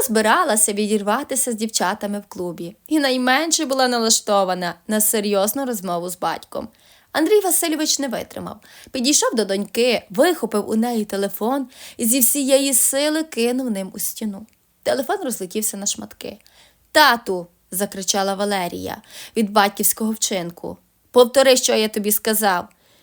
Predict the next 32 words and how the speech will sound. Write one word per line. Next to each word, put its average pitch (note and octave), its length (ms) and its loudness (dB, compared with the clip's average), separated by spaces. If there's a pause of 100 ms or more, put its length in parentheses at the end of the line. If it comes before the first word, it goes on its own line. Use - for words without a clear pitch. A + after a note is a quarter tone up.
(200)
«Я G#3 760 4 (160)
не G3+ 300 -2
знаю, G#3 560 2
я G3 120 2
прослухала». A#3 760 -2 (520)
Дівчина D4 460 -2
надула G3+ 360 -4
губи. F3 420 -10 (380)
«І B3 120 -2
взагалі, C4 680 4
з F#3+ 100 0
якого C4+ 280 6
часу B3+ 340 2
ти A3+ 120 4
став A3+ 280 2
так A3 120 2
зі A#3 140 0
мною G#3 300 2
поводитись? F#3+ 840 -2 (180)
А A3 120 -4
як C#4 320 4
мені A#3+ 200 0
з A3+ 60 2
тобою A3+ 380 2
поводитись? G#3+ 720 0 (220)
Скажи D#4 420 2
мені, F#3+ 340 -4 (180)
як C#4 240 6
ти - 80 0
вчиняєш G3+ 500 0
з - 120 -2
людьми? G3+ 460 -4